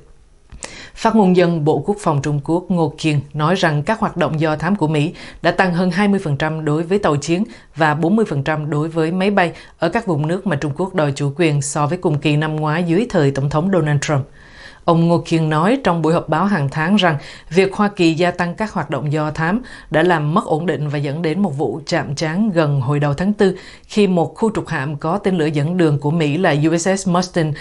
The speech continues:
đã bị phía Trung Quốc cảnh báo phải dời đi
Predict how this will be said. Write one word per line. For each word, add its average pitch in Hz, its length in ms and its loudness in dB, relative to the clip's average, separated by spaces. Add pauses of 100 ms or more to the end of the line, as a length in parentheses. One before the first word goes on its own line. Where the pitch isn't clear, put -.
(180)
đã 175 100 4
bị 190 180 6
phía 202 160 4
Trung 196 200 0
Quốc 196 220 0
cảnh 156 220 0
báo 170 180 2
phải 151 260 -2
dời 156 220 2
đi 180 220 4